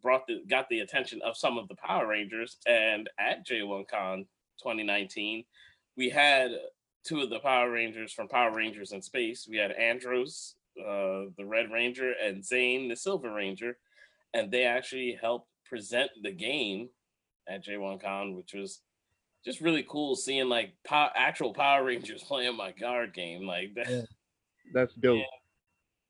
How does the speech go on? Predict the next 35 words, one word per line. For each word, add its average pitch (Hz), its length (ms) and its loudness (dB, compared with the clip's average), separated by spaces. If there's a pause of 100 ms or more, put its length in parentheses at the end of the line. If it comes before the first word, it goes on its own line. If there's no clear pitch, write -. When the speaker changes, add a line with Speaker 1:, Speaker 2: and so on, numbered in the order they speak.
(560)
Speaker 1:
That, 117 120 0
Speaker 3:
That's 117 100 0
gotta 160 120 10
Speaker 1:
that 143 60 8
Speaker 3:
be 143 60 10
a 135 40 10
great 131 220 8
feeling, 127 340 8
too. 110 300 2 (300)
Speaker 1:
Yo. 117 380 2 (640)
And 131 80 2
then 131 380 2
I 123 140 -2
started 131 400 2
touring 143 400 2
other 123 240 0
conventions 120 840 -2
and 98 100 -4
other 110 240 0
places, 113 800 -2
and 101 180 -6
people 110 340 -8
have 95 100 -10
been 98 140 -6
hitting 104 240 -6
me 104 60 -2
up 98 180 -4
on 85 240 -8
social 110 380 -8
media, 110 420 0
emails, 107 600 -2
Speaker 2:
Damn. 185 300 4 (1500)
Speaker 1:
trying 131 280 2
to, 110 80 0
like, 107 400 0